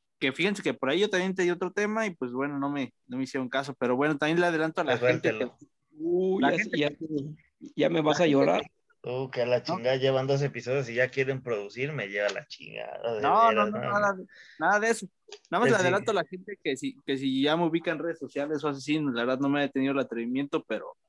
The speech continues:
Speaker 1: pero traigo nuevo look, traigo nuevo look y ya, ya después se darán cuenta, se darán cuenta, pero ahí traigo un nuevo, un nuevo look. Y este, pues bueno, pues arran-, arráncate, profe, o Car,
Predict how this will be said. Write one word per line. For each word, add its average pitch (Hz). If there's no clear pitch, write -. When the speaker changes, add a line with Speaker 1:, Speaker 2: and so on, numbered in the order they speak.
Speaker 1:
pero 135
traigo 185
nuevo 165
look, 127
traigo 151
nuevo 147
look 185
y 117
ya, 135
ya 143
después 156
se 156
darán 135
cuenta, 131
se 120
darán 123
cuenta, 123
pero 139
ahí 156
traigo 160
un 160
nuevo, 160
un 143
nuevo 156
look. 139
Y 131
este, 127
pues 139
bueno, 214
pues 180
arran-, 139
arráncate, 190
profe, 196
o 135
Car, 175